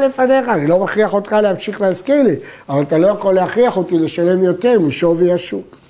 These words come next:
נפל בית, בית המשכיר שהיה גר בו, ועכשיו הוא רוצה לקחת את הבית של הסוחר, כשהוא השכיר לו סתם, לא זמן קצוב. הרי זה יש לו להוציא הסוחר מביתו, ואומר לו,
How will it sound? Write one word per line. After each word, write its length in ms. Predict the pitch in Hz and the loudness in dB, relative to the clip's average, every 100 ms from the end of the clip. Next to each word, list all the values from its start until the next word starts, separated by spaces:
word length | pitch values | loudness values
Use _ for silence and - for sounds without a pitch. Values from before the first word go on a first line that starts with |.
| _ _ _ - - - - 190 | _ _ _ -20 -20 -20 -6 -2
נפל 480 | 180 - 254 285 240 | -2 0 0 2 2
בית, 560 | 214 240 233 208 - - - - | 2 2 2 0 -4 -18 -20 -4
בית 340 | 170 247 - | 0 0 0
המשכיר 580 | 196 185 160 - 247 240 | -4 -4 -6 -4 -2 -2
שהיה 300 | 180 196 185 | -2 -2 -2
גר 280 | 170 160 139 135 | -2 -4 -6 -10
בו, 100 | - _ _ _ _ - | -18 _ _ _ _ -8
ועכשיו 360 | 156 151 214 202 | -8 -2 0 2
הוא 140 | 185 | 2
רוצה 200 | 185 202 | 0 0
לקחת 460 | 190 180 214 190 185 | 0 0 -2 -2 -2
את 60 | |
הבית 360 | 170 180 190 185 | -2 0 0 0
של 120 | 170 | -2
הסוחר, 460 | 147 160 131 147 160 | -2 -4 -4 -2 -2
כשהוא 180 | 180 | 0
השכיר 220 | 170 214 226 | -2 2 2
לו 120 | 220 | 0
סתם, 380 | - 269 226 139 123 | 0 0 0 -2 -6
לא 140 | 156 220 | -2 -2
זמן 260 | 196 170 139 | 0 -2 -2
קצוב. 320 | 147 120 117 - - - - | -6 -12 -16 -20 -20 -20 -6
הרי 340 | 139 170 254 | 0 2 2
זה 100 | 254 | 2
יש 320 | 247 247 254 262 | 2 2 0 0
לו 120 | 247 | 0
להוציא 400 | 233 214 - 226 | 0 -2 -2 -2
הסוחר 440 | 208 202 180 190 196 | -2 -4 -6 -4 -2
מביתו, 480 | 180 165 160 - 113 _ | -2 -4 -6 -10 -20 _
ואומר 380 | 127 135 185 285 | -6 -2 2 2
לו, 180 | 262 | 2